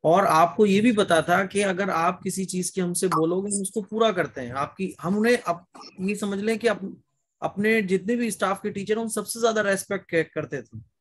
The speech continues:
उन्होंने बोला कि नहीं ऐसे कर लो, हम ऐसे कर लेते थे, क्योंकि हम उनको अपना बड़ा मानते थे कि भाई ठीक है, उम्र में बड़े हैं, इल्म में बड़े हैं, कोई बात नहीं है, senior हैं, कोई मसला नहीं है। लेकिन एक भरोसे को हमें इत्तला किए बगैर,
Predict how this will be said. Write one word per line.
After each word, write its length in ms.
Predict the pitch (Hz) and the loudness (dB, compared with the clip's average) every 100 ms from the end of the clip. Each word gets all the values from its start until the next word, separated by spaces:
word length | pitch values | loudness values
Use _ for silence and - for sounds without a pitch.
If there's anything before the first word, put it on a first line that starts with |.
| _ _ _ | _ _ _
उन्होंने 220 | 147 160 185 | -2 0 2
बोला 260 | 180 190 | 4 4
कि 100 | 185 | 4
नहीं 180 | 180 190 | 2 2
ऐसे 200 | 170 170 | 0 -2
कर 140 | 185 202 | -4 -2
लो, 100 | 208 | -2
हम 140 | 139 | -4
ऐसे 180 | 127 143 | -6 -8
कर 120 | 147 | -6
लेते 260 | 156 165 185 | -4 -4 -4
थे, 120 | 196 | -8
क्योंकि 960 | 214 _ _ _ _ _ _ - 202 240 | -18 _ _ _ _ _ _ -6 -2 2
हम 140 | 220 | 2
उनको 200 | 233 262 | 2 0
अपना 160 | 262 285 | -2 -2
बड़ा 220 | 202 208 | 2 2
मानते 360 | 190 143 127 120 | 2 -2 -6 -10
थे 140 | 139 | -10
कि 80 | 180 | -6
भाई 140 | 233 | -6
ठीक 260 | 226 196 190 | -4 -4 -2
है, 60 | |
उम्र 220 | 214 185 180 | 0 0 0
में 140 | 180 | 2
बड़े 200 | 165 160 | 2 2
हैं, 220 | 160 165 | 0 0
इल्म 160 | 160 160 | 0 -2
में 140 | 165 | -2
बड़े 180 | 147 143 | -4 -6
हैं, 100 | 170 | -6
कोई 200 | - 202 | -4 -2
बात 240 | 185 139 127 | -2 -4 -6
नहीं 140 | 127 | -12
है, 100 | 143 | -10
senior 460 | 143 151 160 180 147 | -6 -2 0 0 -2
हैं, 160 | 147 151 | -4 -6
कोई 120 | 165 | -6
मसला 320 | 170 160 147 | -6 -6 -6
नहीं 200 | 135 127 | -8 -10
है। 80 | 123 - - _ _ _ _ - | -14 -16 -20 _ _ _ _ 0
लेकिन 400 | 156 190 254 247 - _ _ _ _ _ - | 2 4 2 2 -6 _ _ _ _ _ -4
एक 280 | 180 214 - _ - | 2 2 2 _ -18
भरोसे 500 | 117 123 131 147 240 | -8 0 2 4 4
को 480 | 233 240 233 220 226 - _ - | 4 6 6 6 0 -14 _ -8
हमें 180 | 147 180 | 0 4
इत्तला 360 | 190 - 175 196 | 4 4 4 4
किए 240 | 196 202 | 2 2
बगैर, 480 | 202 190 180 190 190 | 4 4 2 0 -2